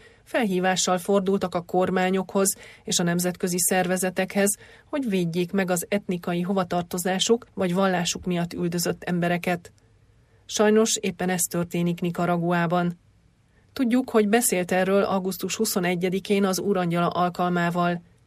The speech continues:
de tudna még valamit hozzáadni a katolikusok,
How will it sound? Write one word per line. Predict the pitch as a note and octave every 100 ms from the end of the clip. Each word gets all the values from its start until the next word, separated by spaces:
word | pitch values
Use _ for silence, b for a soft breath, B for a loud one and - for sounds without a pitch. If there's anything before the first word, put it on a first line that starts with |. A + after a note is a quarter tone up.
| _ -
de | F#3 F#3
tudna | F3+ F#3+ F#3
még | F#3+ F3+ F3
valamit | F#3 F#3 F3+
hozzáadni | G3 F3 F#3 F3+ F3+ F3+
a | E3+
katolikusok, | F#3+ F#3+ F#3 F3 G#3 - E3+ -